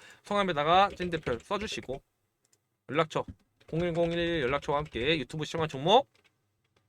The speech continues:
하나오션 이렇게 제출까지 해주시면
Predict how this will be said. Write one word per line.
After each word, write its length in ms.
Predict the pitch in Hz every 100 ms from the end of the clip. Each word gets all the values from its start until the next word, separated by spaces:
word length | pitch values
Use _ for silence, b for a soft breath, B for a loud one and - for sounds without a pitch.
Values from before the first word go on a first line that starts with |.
| _ _ _ -
하나오션 840 | - 196 196 - - 123 120 127 -
이렇게 300 | 117 - 95 _ - - - _ _ _ _ _ _
제출까지 480 | - - 156 135 131
해주시면 680 | 190 233 156 127 170 165